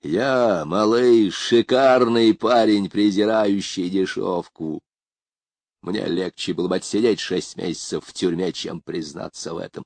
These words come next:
Да, Молли, я просто-напросто хвостун, на мой заработок не купишь русских соболей». Молли кинулась ему на шею. «Не нужно мне никаких соболей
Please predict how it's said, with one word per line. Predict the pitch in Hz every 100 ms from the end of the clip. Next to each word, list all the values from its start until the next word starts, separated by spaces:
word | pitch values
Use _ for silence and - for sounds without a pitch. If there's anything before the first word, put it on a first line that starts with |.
| _ _ _ _ -
Да, | 165 170 123 - _ _ _ _ _ _ _ -
Молли, | 98 104 92 90
я | 95
просто-напросто | 110 113 - 92 107 95 90 104
хвостун, | 85 95 104 - - - 120 104 90
на | 87
мой | 98 92
заработок | 73 80 85 80 82 -
не | 85
купишь | - - - 85 -
русских | 76 85 - - 80 -
соболей». | - 76 82 87 - _ _ _ _ _ _ _ _ _ _ _ _ _ _
Молли | - 78 104 202 208 190 175 165 143
кинулась | - - 143 131 131 120 -
ему | 127 120
на | 117
шею. | - - 110 98 85 80 -
«Не | 135 175
нужно | 190 220 208 185 214
мне | 208 220
никаких | 208 202 208 233 190
соболей | - 190 196 226 220 185